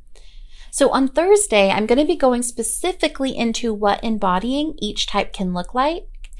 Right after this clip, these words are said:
and a practice for doing that. So stay tuned this week. But for now, I want you to do the practice of recognizing when your type structure comes up, when you're feeling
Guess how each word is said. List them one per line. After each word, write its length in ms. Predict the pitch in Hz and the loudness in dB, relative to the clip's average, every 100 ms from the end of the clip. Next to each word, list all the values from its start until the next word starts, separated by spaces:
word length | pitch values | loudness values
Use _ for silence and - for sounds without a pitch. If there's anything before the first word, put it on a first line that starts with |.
| - - - - | -12 -12 -12 -2
and 220 | 240 247 | 0 2
a 80 | - | 0
practice 480 | - 233 226 269 - | 2 2 2 -2 -2
for 140 | 226 | -2
doing 260 | 208 202 196 | 0 -2 0
that. 180 | 185 | -2
So 140 | - 196 | -2 -6
stay 480 | - - 220 269 330 | -8 -4 -2 -2 -4
tuned 380 | - 311 277 | -4 -2 0
this 280 | 240 254 - | 2 0 0
week. 360 | 185 170 - - - - - - | -4 -6 -8 -14 -16 -12 -14 -4
But 240 | - - - | 0 0 -2
for 300 | - 320 440 403 | -2 0 2 6
now, 580 | 247 180 170 202 311 - - - - | 6 6 6 2 2 -4 -14 -14 -2
I 100 | 269 | 2
want 220 | 294 330 | 4 2
you 100 | 349 | 0
to 100 | 370 | -2
do 180 | - 285 | 0 0
the 100 | 285 | 0
practice 680 | - 220 202 - 214 208 - - - - - - | 2 2 2 -2 -2 -4 -8 -12 -16 -16 -4 6
of 320 | 233 220 214 - | 6 6 0 -8
recognizing 1300 | 220 247 294 - 349 285 226 208 208 208 202 196 | 0 0 0 -4 -2 0 2 2 2 0 0 -2
when 340 | - 185 208 233 | -4 -2 0 0
your 160 | 233 | 0
type 340 | 226 214 202 - | 0 0 0 0
structure 560 | - 233 233 - 269 | -4 -2 -2 -4 -4
comes 460 | 262 - 208 190 185 | -4 -4 -2 -2 0
up, 320 | - - - | 0 -2 -10
when 160 | 208 202 | -6 -4
you're 140 | 196 | -4
feeling 640 | - - 294 302 311 294 | -6 -4 -2 0 0 -2